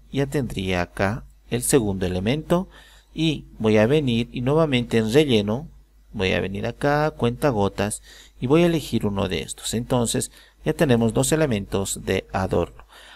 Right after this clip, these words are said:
Ahora lo que nos interesa sería poner las imágenes propiamente. ¿Cómo vamos a poner las imágenes? Puedo venir y acercarme un poco de esa manera.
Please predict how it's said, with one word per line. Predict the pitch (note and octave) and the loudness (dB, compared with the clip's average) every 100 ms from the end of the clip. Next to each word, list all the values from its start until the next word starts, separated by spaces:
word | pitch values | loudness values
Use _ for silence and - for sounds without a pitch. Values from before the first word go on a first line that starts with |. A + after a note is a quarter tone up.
| - | 2
Ahora | C#3 F3 | 6 8
lo | F3 | 6
que | E3+ | 4
nos | E3 E3 | 0 0
interesa | D#3 E3+ B2+ - B2+ | 2 4 4 2 0
sería | - C3 A2 G#2+ G2+ - | 0 -2 0 2 2 0
poner | C3 A#2+ | 0 2
las | G#2+ G2+ | 2 0
imágenes | B2 A#2 G#2 G2+ F#2+ - | 0 0 -2 -4 -6 -4
propiamente. | G2 - G2 F2+ F2 - - - - - - | -4 -2 -4 -4 -6 -10 -20 -20 -20 -20 -4
¿Cómo | F3+ G#3 | 0 4
vamos | G3 F3+ D#3 | 4 2 2
a | C3 | 0
poner | A2+ G#2 | 0 0
las | F#2+ - | 0 -2
imágenes? | G#2 G#2 G#2 - F#2 - - | -2 0 -2 -2 -8 -8 -10
Puedo | - A#2 C3+ C#3+ C#3 | -4 0 2 4 2
venir | A#2+ G#2+ A2+ | 0 -2 0
y | A#2+ | 0
acercarme | G2+ - - F2 F2+ F2+ | -2 -4 -2 -2 -2 -6
un | F2+ | -8
poco | - C3+ C#3 D3 D3+ D3 | 0 0 0 -2 0 0
de | G#2 | -2
esa | - F2+ | -4 -6
manera. | F2+ F#2+ C3 D3+ E3 | -6 -4 0 0 -2